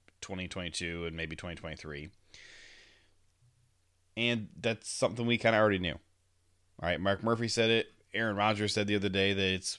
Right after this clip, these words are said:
really, it's a one-year commitment, and they'll reevaluate after that. Uh, Mar-, Mark Murphy said it's a, they're on a year-to-year basis with him. I, I think that's just where things are at, and I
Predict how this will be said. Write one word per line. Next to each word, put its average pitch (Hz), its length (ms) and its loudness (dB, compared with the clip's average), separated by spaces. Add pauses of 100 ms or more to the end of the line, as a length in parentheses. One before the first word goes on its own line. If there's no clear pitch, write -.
(120)
really, 95 220 0
it's 90 100 -4
a 95 40 -4
one-year 92 340 -2
commitment, 90 520 -4 (920)
and 92 100 -6
they'll 90 140 -2
reevaluate 87 640 0
after 78 180 -6
that. 107 340 4 (560)
Uh, 82 520 -4
Mar-, 95 300 -6
Mark 104 240 2
Murphy 98 240 -2
said 95 260 -2
it's 90 220 -6
a, 90 240 -4 (400)
they're 95 180 -2
on 92 100 -4
a 92 40 -4
year-to-year 92 480 -2
basis 85 420 -4
with 85 120 -10
him. 95 140 -4
I, 87 100 -4
I 87 180 -8
think 98 160 -8
that's 95 140 -4
just 90 200 -8
where 110 220 0
things 113 240 -2
are 107 80 2
at, 104 240 6
and 92 420 -4 (640)
I 143 540 8